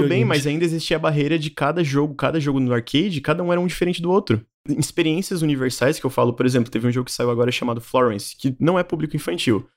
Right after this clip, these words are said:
Speaker 1: O, o desenvolvedor do jogo, que um deles ele tra-, trabalhou no Monument Valley, ele fala que é um jogo pra quem não joga videogame. Daí, voltando pra barreira, tu fala que a gente tá dessensibilizado com como não é intuitivo, isso não é só pra criança, cara. Tu dá um controle pra alguém que é adulto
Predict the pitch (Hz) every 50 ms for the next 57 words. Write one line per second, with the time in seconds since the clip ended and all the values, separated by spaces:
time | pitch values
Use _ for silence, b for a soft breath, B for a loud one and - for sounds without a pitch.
0 | _ _ - 127 135 135 135 131 127 - 131 123 131 139 135 143 139 147 170 180
1 | 160 139 120 123 139 151 147 131 120 - 123 120 120 123 127 127 120 123 120 113
2 | - - 117 110 113 113 - - 117 113 113 120 120 117 117 120 120 117 117 117
3 | - - 117 131 139 120 110 104 113 - _ - 113 113 - - 120 123 131 131
4 | - 131 147 131 123 139 151 180 214 233 233 - - - _ - 160 160 - 165
5 | 160 160 151 156 139 151 147 156 147 156 151 135 117 110 110 107 113 123 131 143
6 | 139 143 165 190 196 - 180 151 131 120 120 135 151 147 123 - - 117 - 127
7 | 123 123 - 120 120 127 127 - - - - 123 117 110 - 120 123 127 - -
8 | 135 - - 127 120 117 120 113 107 113 117 117 120 117 113 113 b b _ _
9 | _ _ - - - 127 123 123 117 113 - - _ _ - - 143 170 170 160
10 | 156 143 123 - - - - 131 135 139 131 131 143 156 143 139 - 123 117 -
11 | - 156 160 143 131 - - 190 180 185 180 - 190 - 196 196 - 208 196 190
12 | 190 185 - 147 - - 107 101 101 - - 120 127 139 160 160 - 160 151 -
13 | 151 151 151 147 143 135 135 135 127 - 131 123 117 123 123 120 120 - 110